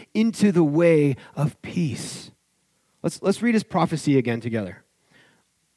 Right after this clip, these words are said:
Luke one sixty-eight. It says, "Blessed, blessed is the Lord, the God of Israel, because he has visited and provided redemption for his people.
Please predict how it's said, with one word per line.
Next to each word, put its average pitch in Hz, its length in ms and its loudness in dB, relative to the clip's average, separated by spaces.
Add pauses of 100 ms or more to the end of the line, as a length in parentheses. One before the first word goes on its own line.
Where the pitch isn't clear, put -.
(1120)
Luke 147 180 -2
one 151 220 2
sixty-eight. 131 640 0 (800)
It - 100 -6
says, 147 180 0
"Blessed, 170 720 -2 (180)
blessed 202 420 0
is 180 180 2
the 180 100 4
Lord, 160 400 4
the 143 80 -4
God 165 340 0
of 175 100 4
Israel, 143 320 2
because 135 340 -4
he 180 180 0
has 147 160 4
visited 185 720 6 (160)
and 151 120 0
provided 170 500 4
redemption 170 840 2
for 180 200 0
his 170 160 2
people. - 420 -8